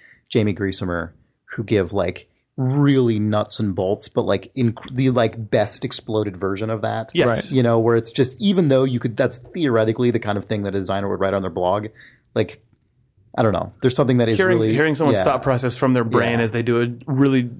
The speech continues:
Speaker 2: huge drill down into a very, very specific piece, that's,
Speaker 1: Yeah.
Speaker 2: that's also really interesting
Speaker 1: Yeah.
Speaker 2: to me.
Speaker 1: That stuff is, that, that's the, those are the parts of G D C, on the formal side of G D C, that are irreplaceable. And then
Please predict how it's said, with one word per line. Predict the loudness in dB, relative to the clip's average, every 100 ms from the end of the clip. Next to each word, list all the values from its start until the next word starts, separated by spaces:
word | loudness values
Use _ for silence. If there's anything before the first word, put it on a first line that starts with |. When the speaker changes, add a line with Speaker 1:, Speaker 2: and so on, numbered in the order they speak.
| -12
Speaker 2:
huge | -4 -2 -2
drill | 0 0
down | 2
into | 0 0
a | 0
very, | 0 0 0
very | 0 -2
specific | -4 -6 -8 -10 -6
piece, | -4 -4 -4 -2
that's, | 0 0 -4
Speaker 1:
Yeah. | -4
Speaker 2:
that's | 0
also | 0 0 -2
really | -4 -4
interesting | -6 -6
Speaker 1:
Yeah. | -6
Speaker 2:
to | -8
me. | -8
Speaker 1:
That | -6 0
stuff | 0
is, | 0 -2 0
that, | 0 2
that's | 0 -2
the, | -6
those | -2 0 2 2
are |
the | 0
parts | -2 -2
of | -2
G | -2
D | -2
C, | -2 -2 -2 -4 -12 -8 -2
on | 0
the |
formal | 4 2 2
side | 0 0 0
of |
G | -2
D | -2
C, | -2
that | -2
are | -2
irreplaceable. | -2 -4 -4 -6 -6 -6
And | -4
then | -4 -4